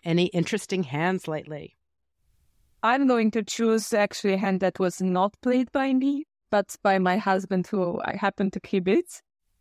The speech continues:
Speaker 2: It made me think, so that's what made me say this is <laughs> the hand to choose. He was playing Renault Trump.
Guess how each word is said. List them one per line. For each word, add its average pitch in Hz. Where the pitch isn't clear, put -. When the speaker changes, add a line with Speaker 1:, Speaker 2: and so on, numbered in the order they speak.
Speaker 2:
It 208
made 220
me 214
think, 175
so 156
that's 165
what 165
made 165
me 156
say 226
this 220
is 247
<laughs> 277
the 220
hand 208
to 214
choose. 262
He 254
was 240
playing 240
Renault 214
Trump. 226